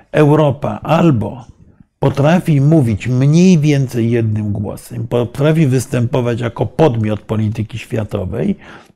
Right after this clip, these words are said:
albo będzie boiskiem,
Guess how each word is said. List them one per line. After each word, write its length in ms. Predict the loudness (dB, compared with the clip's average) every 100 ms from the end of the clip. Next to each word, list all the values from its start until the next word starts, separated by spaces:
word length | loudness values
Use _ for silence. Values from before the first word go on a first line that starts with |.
| _
albo 340 | 0 4 4 4
będzie 560 | 2 0 2 2 2 0 -8 -20 -20 _ _ _ _ _ _ _ _ _ _ _ _ -20 -20 _ _ _ _ _ _ _ _ -4
boiskiem, 840 | 2 4 4 2 0 0 0 -2